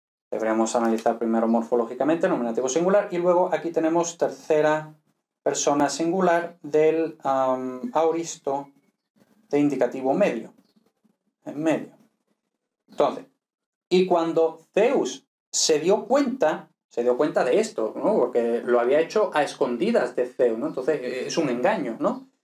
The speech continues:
Y cuando Zeus se dio cuenta, porque Zeus al final siempre se da cuenta, parece tonto, pero no. Epetaxen.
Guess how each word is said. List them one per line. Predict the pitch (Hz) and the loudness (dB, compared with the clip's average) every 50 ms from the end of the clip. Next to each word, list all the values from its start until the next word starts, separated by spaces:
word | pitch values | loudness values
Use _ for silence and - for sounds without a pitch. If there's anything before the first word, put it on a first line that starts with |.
| _ _ _ | _ _ _
Y | 160 165 | -4 0
cuando | 175 175 165 160 151 | 0 0 2 0 0
Zeus | 156 - 233 269 269 | 2 2 0 0 2
se | 262 220 190 | 2 0 2
dio | 190 180 175 - | 2 0 0 0
cuenta, | 254 262 226 226 175 - | 0 0 0 0 0 0
porque | 151 147 - 143 | 0 0 -2 -2
Zeus | - 196 202 208 | 0 0 0 2
al | 208 180 - | 0 0 0
final | 170 170 175 175 | 0 0 0 0
siempre | 175 180 170 - 160 151 | -2 -2 0 0 0 2
se | - 160 | 2 2
da | 156 165 160 | 2 2 2
cuenta, | 269 247 - 131 123 131 | 0 0 0 0 0 2
parece | 131 139 147 151 - 180 | 2 2 2 0 0 0
tonto, | 180 196 196 190 185 233 226 | 0 0 0 0 -2 -2 2
pero | 254 262 294 | 2 2 4
no. | 247 247 - - - _ _ _ _ _ _ _ _ _ _ _ | 2 2 0 -2 -8 _ _ _ _ _ _ _ _ _ _ _
Epetaxen. | - 160 160 - 269 262 262 - - - - - 113 104 98 | -4 -2 0 0 0 0 -2 -4 -6 -6 -6 -6 -6 -6 -6